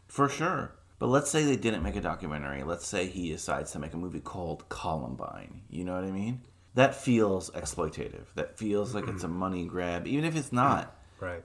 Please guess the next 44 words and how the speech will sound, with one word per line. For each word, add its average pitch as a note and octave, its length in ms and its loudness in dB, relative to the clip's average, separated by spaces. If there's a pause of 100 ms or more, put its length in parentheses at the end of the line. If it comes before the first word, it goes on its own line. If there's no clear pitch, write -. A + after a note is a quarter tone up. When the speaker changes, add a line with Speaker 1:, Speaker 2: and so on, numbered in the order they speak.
Speaker 1:
I G2 80 -2
think B2 260 2
he C3+ 80 4
made C3 180 4
the A#2 60 4
right G#2+ 240 4
choice G#2 260 0
of F2 60 -4
making F2+ 220 -4
a F2 60 -4
fictional G#2 360 -4
story, F2+ 360 -2 (260)
making G2+ 300 0
it F2+ 60 0
a E2+ 60 -4
small F#2 360 0
story. F2 300 0
He's A#2+ 120 4
Gus C#3 200 2
Van A2 160 0
Sant E2 240 -2
at - 80 -12
this - 120 -10
point. - 240 -8 (300)
He F3 160 2
can C#3+ 180 4
get A2+ 160 6
a E2+ 60 0
big E2 240 0
budget, D#2 340 -2
and F#2+ 140 -6
he A#2 100 0
could A#2 240 0 (320)
go A2+ 160 8
to G2+ 80 6
Hollywood F2 480 6
and D#2+ 100 -4
say, E2+ 160 -2
"I'm D#2 100 0
gonna F2 180 -4
make D#2+ 220 -4
this D#2+ 200 -10
movie." D2+ 380 -6 (400)
Speaker 2:
Mm-hmm. F#2+ 280 -8